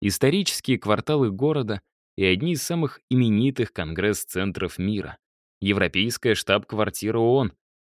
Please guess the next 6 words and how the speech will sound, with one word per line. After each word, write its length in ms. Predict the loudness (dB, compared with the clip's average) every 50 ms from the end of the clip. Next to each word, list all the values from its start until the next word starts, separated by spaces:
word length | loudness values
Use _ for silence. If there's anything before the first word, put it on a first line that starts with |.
| _ _
Всемирная 640 | -6 -2 0 2 2 2 2 2 2 2 2 2
организация 720 | 2 2 2 2 2 2 2 0 0 -2 -2 -4 -2 -2 -2
здравоохранения, 1160 | -2 -2 0 2 2 2 2 0 -2 -4 -4 -4 -4 -4 -2 -4 -4 -4 -6 -6 -10 -14 -18 _ _ _ _ _ _ _ _
Красный 500 | -4 -2 -2 -2 -2 -2 -4 -6 -6 -6
Крест. 500 | -6 -4 -4 -2 -2 -2 -4 -8 -14 -18 -20 _ _ _ _ _ _ _ _ _ _ _ _ -2
Увы, 420 | 0 0 2 2 2 2 2 0